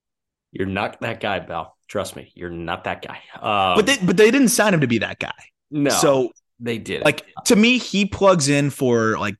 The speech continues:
Speaker 2: David Robertson.
Speaker 1: Yeah.
Speaker 2: Is he better or worse than David Robertson? David Robertson last year was better than what Kimbrel has been the last couple of years. But would you be surprised if Kimbrel plugs into the seventh inning for them and is better than, than David Robertson?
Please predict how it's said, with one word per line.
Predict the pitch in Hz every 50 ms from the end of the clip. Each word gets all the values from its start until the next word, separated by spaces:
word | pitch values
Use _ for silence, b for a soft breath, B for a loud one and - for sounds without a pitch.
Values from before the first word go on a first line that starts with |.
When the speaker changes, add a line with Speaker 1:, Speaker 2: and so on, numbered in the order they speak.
| _
Speaker 2:
David | - 101 107 104 113 98
Robertson. | 95 80 82 85 117 117 - - - 147 190 185 _ _ _ _ _ _ _ _ _ _ _ _ _ _ _ _ _ _
Speaker 1:
Yeah. | - 104 101 - 127
Speaker 2:
Is | 123 113 -
he | 147 151
better | 127 - - 127 123 131 139 143 147 - -
or | 123 117
worse | 113 113 113 110 107 90 - - - -
than | - - 101 98
David | - 92 90 87 90
Robertson? | 95 87 82 80 - - - 113
David | 131 160 185 202
Robertson | 220 202 190 170 - 156
last | 139 135 135 127 - - -
year | 123 107 92
was | 92 90 87 -
better | - _ 110 101 95 92 87
than | 85 90 90 85 80 76
what | 90 90 -
Kimbrel | - - 101 98 98 90
has | 82 85
been | - - 92 90
the | 87 87
last | 92 92 90 -
couple | - 104 - - 110
of | 110
years. | 208 101 90 113 120 - B B B B B B B
But | - 151 131 147
would | 165 175 170 170
you | 208 196
be | 220 220
surprised | - - 196 - - 190 170 135 98 101 104 - 120
if | - -
Kimbrel | - 143 127 113 120 113 101 -
plugs | - 139 135 135 120 123
into | 127 120 - 104
the | 101
seventh | - - 135 120 127 123 120
inning | 120 110 104 95
for | - 101
them | 92 90 85 78 67 - _ _ _ _ _ _ _
and | 98 113
is | 104 98
better | - 98 95 92 104 120 127 127 _ _ _ _ _ _ _
than, | - 107 113 107 104 101 92 - _ -
than | 107 107
David | 101 107 107 107 107
Robertson? | 104 95 95 101 117 117 - 127 131 131